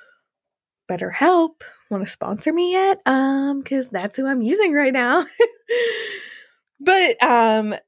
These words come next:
like, it, <laughs> also when I st-, told him I started a podcast, he's like, "No way, that's awesome. Like, you're gonna become famous. Like,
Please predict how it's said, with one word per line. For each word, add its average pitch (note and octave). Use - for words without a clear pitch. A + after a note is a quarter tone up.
like, -
it, C4+
<laughs> -
also C4+
when D4
I A#3+
st-, -
told B3+
him G3+
I F#3+
started F#3
a F3+
podcast, G3
he's G#3
like, A#3+
"No F#4
way, F#4+
that's E4+
awesome. D4+
Like, F#3+
you're F#4
gonna D4+
become A#3
famous. F4+
Like, G3